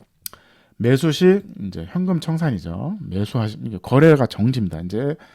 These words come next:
그냥 이게, 이게 왜, 그러니까 이게, 그러니까 왜 청산에 있거든. 이게 청산인 거야. 어, 거래했어요? 어, 음, 뭐 청산이지 뭐, 뭐 이런 거죠.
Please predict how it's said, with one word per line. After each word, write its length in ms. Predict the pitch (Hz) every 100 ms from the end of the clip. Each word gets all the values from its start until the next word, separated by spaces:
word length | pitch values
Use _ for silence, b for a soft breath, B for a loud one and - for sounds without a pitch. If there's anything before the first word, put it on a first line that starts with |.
| b b b b
그냥 400 | - 139 175 180
이게, 200 | 131 143 135
이게 160 | 135
왜, 300 | 120 127 135
그러니까 140 | 120 113
이게, 240 | 92 87 - _ -
그러니까 220 | 120 123
왜 100 | 127
청산에 640 | - 220 254 240 226 190 117
있거든. 240 | 90 80 127
이게 220 | 131 101 - - -
청산인 440 | 208 202 135 -
거야. 100 | - _ _ _ _ _ _ _ _ _ _ _ _ _ - - _ _ _ -
어, 200 | 160 -
거래했어요? 560 | - 135 151 - 175 - -
어, 420 | 107 107 117 113 117
음, 240 | 156 139 117
뭐 280 | 92 95 - _ _ _ _ _
청산이지 460 | - 190 202 196 170
뭐, 420 | 175 82 82 101 -
뭐 100 | 139
이런 120 | 117
거죠. 200 | 87